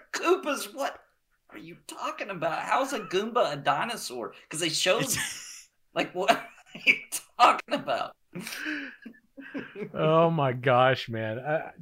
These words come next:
Speaker 3: the, I felt like for a moment there, I felt you, like, refraining
Speaker 1: I
Speaker 3: from
Speaker 1: almost
Speaker 3: going
Speaker 1: did.
Speaker 3: full napalm. Is that what you
Speaker 1: Yeah,
Speaker 3: said
Speaker 1: I
Speaker 3: there?
Speaker 1: restrained myself,
Speaker 3: I had
Speaker 1: yeah.
Speaker 3: a feeling.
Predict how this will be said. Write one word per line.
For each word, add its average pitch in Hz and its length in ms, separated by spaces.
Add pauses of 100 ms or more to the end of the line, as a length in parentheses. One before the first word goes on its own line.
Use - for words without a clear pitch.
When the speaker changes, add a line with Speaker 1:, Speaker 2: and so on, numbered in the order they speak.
Speaker 3:
the, 170 540
I 175 100
felt 226 240
like 180 180
for 147 140
a 139 40
moment 143 340
there, 123 220
I 117 60
felt 131 260
you, 117 280
like, 104 400 (180)
refraining 127 540
Speaker 1:
I 165 140
Speaker 3:
from 170 80
Speaker 1:
almost 151 140
Speaker 3:
going 151 180
Speaker 1:
did. 110 200
Speaker 3:
full 170 80
napalm. 170 600
Is 139 80
that 151 100
what 147 120
you 131 60
Speaker 1:
Yeah, 131 160
Speaker 3:
said 123 120
Speaker 1:
I 143 60
Speaker 3:
there? 156 80
Speaker 1:
restrained 131 420
myself, 101 400
Speaker 3:
I - 40
had 131 160
Speaker 1:
yeah. 113 60
Speaker 3:
a - 20
feeling. 107 380